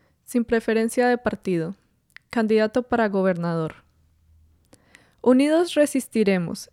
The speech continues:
divididos caeremos. California nunca ha estado tan dividida en nuestra política, y nos está costando tiempo, dinero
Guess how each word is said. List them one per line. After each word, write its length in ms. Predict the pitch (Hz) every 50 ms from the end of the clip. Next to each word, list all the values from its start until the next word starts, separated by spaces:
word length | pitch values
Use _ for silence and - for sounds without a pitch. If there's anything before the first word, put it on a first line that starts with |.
| _ _
divididos 640 | - 233 226 220 220 214 220 226 240 262 285 277 -
caeremos. 800 | - 254 226 208 190 190 180 185 180 170 165 190 208 - - - - _ _ _ _ - _ _ _ _ _
California 640 | - - 233 240 247 240 - 254 254 247 277 277 285
nunca 260 | 277 269 262 - 269
ha 20 |
estado 380 | 262 - - - 240 233 233 240
tan 220 | 240 - 233 226
dividida 640 | 208 214 190 196 196 190 190 196 202 214 233 254 - -
en 160 | 208 208 202
nuestra 300 | 196 202 - - 190 180 -
política, 600 | - 190 190 185 175 - - 160 - - - - - _ - - _ _ _ _ _ _
y 100 | - 220
nos 200 | 220 233 226 -
está 300 | 233 - - - 233 240
costando 540 | - 269 262 - - 247 233 220 214 208 196
tiempo, 500 | - 214 196 190 175 175 - 156 165 220 - _ _ _ _ _ _ _ -
dinero 580 | 214 214 214 220 233 240 240 277 320 - -